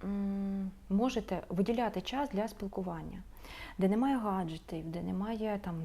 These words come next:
я не знаю, телевізора, переглядів, так? Е, там, де, наприклад, десь ви щось читаєте, де ви просто можете побути зі своїм партнером наодинці і просто відверто поспілкуватися. От повірте, навіть десять хвилин такого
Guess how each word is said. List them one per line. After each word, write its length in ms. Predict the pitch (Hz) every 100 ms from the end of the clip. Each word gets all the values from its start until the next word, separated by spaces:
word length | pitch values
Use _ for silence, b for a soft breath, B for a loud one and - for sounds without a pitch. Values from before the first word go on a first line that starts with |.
| 156
я 80 | 175
не 60 |
знаю, 220 | 165 160
телевізора, 640 | - 202 196 185 170 165 165 -
переглядів, 800 | 214 202 196 165 165 156 - 160 -
так? 220 | 214 247 - B B B B 190
Е, 140 | 170
там, 280 | 156 156 156
де, 200 | 156 160 156 160
наприклад, 400 | - 165 - 151 165
десь 400 | 160 165 - 170
ви 220 | 160 156
щось 220 | - 170
читаєте, 720 | - - 202 208 233 196 175 B B B
де 80 | 196
ви 100 | 196
просто 380 | - 220 - 185
можете 540 | 180 202 202 175 - 160 -
побути 500 | 175 165 202 208 160
зі 100 | 151
своїм 320 | - 175 208
партнером 720 | 196 165 180 190 190 - 170
наодинці 1000 | 185 220 202 190 156 220 262 254 - 165 B B B B
і 60 | 196
просто 480 | 202 226 254 254
відверто 400 | 180 160 196 -
поспілкуватися. 880 | 190 175 - 165 160 156 143 - -
От 60 | -
повірте, 520 | - 202 202 - 165
навіть 320 | 170 190 175
десять 440 | 165 226 254 233 -
хвилин 380 | 208 180 156 147
такого 640 | - - 180 151 151 202